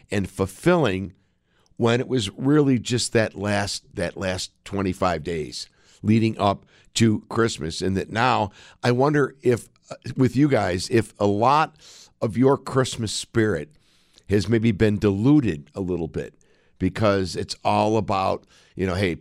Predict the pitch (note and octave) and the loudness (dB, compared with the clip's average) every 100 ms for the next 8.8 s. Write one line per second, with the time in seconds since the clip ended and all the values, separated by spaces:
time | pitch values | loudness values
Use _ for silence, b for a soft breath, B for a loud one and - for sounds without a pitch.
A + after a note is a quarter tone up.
0 | - D#2+ C#2+ E2 - F2 - - E2+ E2+ | -6 -6 -4 -6 -10 -10 -10 -8 -4 0
1 | A2+ A2+ A2 G2+ G#2 F#2 F#2 E2 E2 G2 | 0 0 -4 -2 0 0 -2 -6 -4 -2
2 | F#2 F2+ F2 F2 E2+ D#2+ F2 E2 D#2 D#2 | -2 -4 -6 -4 -4 -4 -4 -4 -4 -8
3 | b b b - E2+ D#2+ F2+ F2+ A2+ - | b b b -4 -2 0 0 2 2 2
4 | - G2+ G2 F#2+ F2+ F2 G2 G#2+ G2 F#2 | -2 0 0 -4 -2 0 2 2 2 2
5 | F2+ F#2 E2+ G2 G2 - G#2+ G#2 G2 F#2+ | 0 0 -2 -2 -2 -2 0 2 0 -4
6 | B B B G#2 G2 A2 A2 G#2+ G2+ - | B B B 2 2 2 2 0 0 0
7 | G2 F#2 F2 - F2 F2 F2 - - - | 0 0 -4 -6 -6 -4 -6 -10 -8 -2
8 | A#2 G#2+ F#2 _ D2+ E2 - A#2 | 0 -2 -8 _ -4 -4 -2 -4